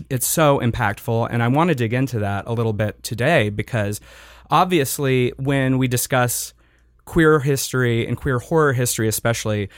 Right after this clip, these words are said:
uh, Nightmare on Elm Street two gets brought up a lot. Uh, on the very first episode of Dead for Filth, when I had Jeffrey Reddick on as the first guest, it was, like, the first movie out of his mouth. And there is a reason for that, and as horror fans yourselves, I think that that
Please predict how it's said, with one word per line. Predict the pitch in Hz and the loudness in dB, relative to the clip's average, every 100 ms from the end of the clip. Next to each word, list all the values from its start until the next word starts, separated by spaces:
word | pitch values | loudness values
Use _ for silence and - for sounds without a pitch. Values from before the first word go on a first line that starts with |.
| - - - | -20 -20 -8
uh, | - 127 107 - | 0 2 2 0
Nightmare | 151 160 160 | 0 0 0
on | 151 | 0
Elm | 131 | -2
Street | - 113 | -2 -6
two | - 110 | -2 -2
gets | 101 | -2
brought | - 104 | 0 0
up | 95 92 | 0 -4
a | |
lot. | 92 92 78 73 - - - - | -6 -6 -6 -8 -16 -20 -12 0
Uh, | 147 147 143 - | 2 2 0 -2
on | 156 | 0
the | 165 | 2
very | 151 185 202 | 4 4 4
first | 208 190 - | 0 -2 0
episode | 160 143 - 120 | 0 0 0 2
of | 113 | 2
Dead | 120 110 | 0 0
for | 127 | -2
Filth, | - 120 110 | -2 -2 0
when | 120 | 0
I | 113 | 0
had | 120 113 | 0 0
Jeffrey | 117 - 117 | -2 0 0
Reddick | 110 107 101 | 2 2 2
on | 107 | 0
as | 104 98 | 0 -2
the | |
first | - 107 - | -4 -4 -2
guest, | 117 95 - | -2 -2 -4
it | 98 | -4
was, | 107 | -2
like, | 113 | -2
the | 120 | -4
first | - 131 120 - | -2 -2 0 2
movie | 123 110 104 | 2 4 2
out | 101 | 0
of | 104 | -2
his | 101 | -2
mouth. | 135 135 87 - - - | 0 0 -4 -10 -18 -8
And | - 208 | 2 6
there | 226 | 6
is | 247 | 4
a | 214 | 2
reason | 190 247 139 | -2 0 0
for | 113 110 | 0 0
that, | 101 104 | 2 2
and | - | 2
as | 123 | -2
horror | - 143 | 0 0
fans | 127 127 120 110 | 0 -2 -2 -2
yourselves, | 107 160 147 104 113 | -2 2 2 2 0
I | 107 | -2
think | - 117 | -4 -4
that | 120 104 - | -2 -4 -4
that | 113 | -6